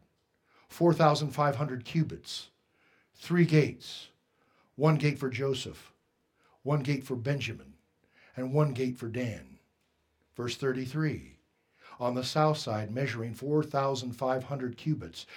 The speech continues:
three gates, one gate for Simeon, one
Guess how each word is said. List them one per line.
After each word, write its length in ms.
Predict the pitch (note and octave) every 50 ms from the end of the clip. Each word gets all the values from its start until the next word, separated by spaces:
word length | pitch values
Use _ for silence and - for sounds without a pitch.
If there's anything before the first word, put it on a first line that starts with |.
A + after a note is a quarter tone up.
| - - -
three 340 | _ - - D3+ D#3+ D#3+ D#3+
gates, 560 | - C#3 C#3 C3+ A#2 G2 - - - - - - _ - - - - -
one 280 | - C#3+ D#3+ D#3+ D3+ B2+
gate 260 | C#3+ D3 C#3+ C#3 -
for 140 | - C3+ B2
Simeon, 560 | - - E3+ D#3+ D3+ B2+ G#2 - - - - _ _ _ _ _ _ _ _ _ _ - - -
one 200 | - C3+ D#3 D#3+